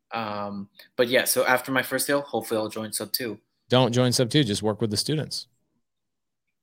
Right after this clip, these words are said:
Speaker 2: Okay?
Speaker 1: I,
Speaker 2: They're,
Speaker 1: I will,
Speaker 2: they're,
Speaker 1: I
Speaker 2: they're trained to be leaders. Let them be leaders.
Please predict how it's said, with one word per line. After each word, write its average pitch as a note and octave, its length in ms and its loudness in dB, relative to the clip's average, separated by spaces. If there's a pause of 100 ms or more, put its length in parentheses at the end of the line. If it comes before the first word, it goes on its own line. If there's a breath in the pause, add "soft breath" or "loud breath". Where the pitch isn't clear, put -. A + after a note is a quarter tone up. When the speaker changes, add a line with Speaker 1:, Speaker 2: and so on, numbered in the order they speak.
(260)
Speaker 2:
Okay? A#2 220 0 (180)
Speaker 1:
I, C#3+ 100 6 (100)
Speaker 2:
They're, - 100 2
Speaker 1:
I C3 60 8
will, A#2+ 100 2
Speaker 2:
they're, C3 140 4
Speaker 1:
I B2+ 100 -2
Speaker 2:
they're C#3+ 160 2
trained D3 280 2
to C#3+ 60 4
be C#3 120 6
leaders. B2+ 440 2
Let A2+ 200 0
them C3 100 2
be C3 120 2
leaders. A2+ 480 0